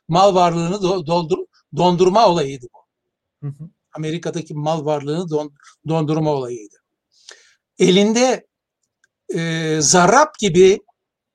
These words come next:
Speaker 2: Halk
Speaker 1: bir,
Speaker 2: Bankası var.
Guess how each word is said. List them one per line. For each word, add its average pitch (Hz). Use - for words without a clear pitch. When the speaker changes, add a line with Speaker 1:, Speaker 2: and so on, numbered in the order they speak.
Speaker 2:
Halk 139
Speaker 1:
bir, 180
Speaker 2:
Bankası 160
var. 135